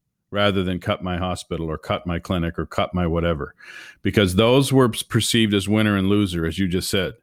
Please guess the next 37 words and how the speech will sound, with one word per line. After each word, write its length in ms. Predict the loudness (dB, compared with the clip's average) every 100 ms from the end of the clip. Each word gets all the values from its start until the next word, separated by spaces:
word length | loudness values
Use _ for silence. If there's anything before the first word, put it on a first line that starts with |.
| _ _ _ _
So 220 | -2 2
why 320 | 2 4 4 4
does, 260 | 2 0
why 160 | 2 4
do 40 |
you 80 | 6
have 140 | 4 0
to 80 | 0
close 320 | 2 2 0
the 60 |
Sackville 460 | -2 0 0 0 0
Hospital 420 | 0 -2 -4 -4
but 160 | -4 -4
not 220 | -4 -4
the 80 | -4
whatever 380 | -2 0 0 -2
hospital? 520 | -4 -8 -12 -16 -18 _ _ -20 -20 -20 -6
Uh, 340 | 2 4 4 2 0
whereas 440 | 2 4 4 0
the 100 | -2
tax 380 | 2 2 0 -2
was 140 | -2
seemed 220 | 0 0 2
to 80 | 0
impact 380 | 0 -2 0
everybody. 420 | -2 -2 -4 -8 -14 _ _ _
So 140 | -4
yes, 360 | 0 2 2 0 0
everybody's 540 | 2 4 4 2 0
gonna 140 | -2 -2
have 160 | -2
to 80 | -4
pay 180 | -4 -2
more. 400 | 0 -2 -4 -8 _ _ _ _ -12
So 380 | 0 2 2 2
I 180 | 2 2
think 340 | 2 0 0